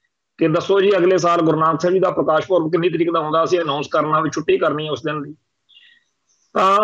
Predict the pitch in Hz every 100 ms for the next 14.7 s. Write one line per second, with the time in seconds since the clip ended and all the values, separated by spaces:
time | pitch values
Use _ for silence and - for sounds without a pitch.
0 | 214 - 202 208 240 226 220 208 - 208
1 | 220 208 196 185 175 170 170 208 202 196
2 | 196 135 - _ _ - _ _ _ _
3 | - 196 196 190 175 180 208 208 208 202
4 | 165 165 175 170 175 175 180 185 175 -
5 | 180 180 160 175 170 160 - 151 143 156
6 | 165 160 156 160 151 180 147 117 104 113
7 | _ _ _ _ _ _ _ _ _ _
8 | _ - 143 135 165 170 185 170 180 175
9 | 170 165 160 165 165 156 151 156 160 151
10 | 151 147 147 143 139 147 147 156 156 143
11 | 139 - 151 139 143 131 135 143 147 151
12 | 117 117 110 104 104 - _ _ _ _
13 | _ _ _ _ _ _ - 202 196 190
14 | 185 202 214 233 240 220 202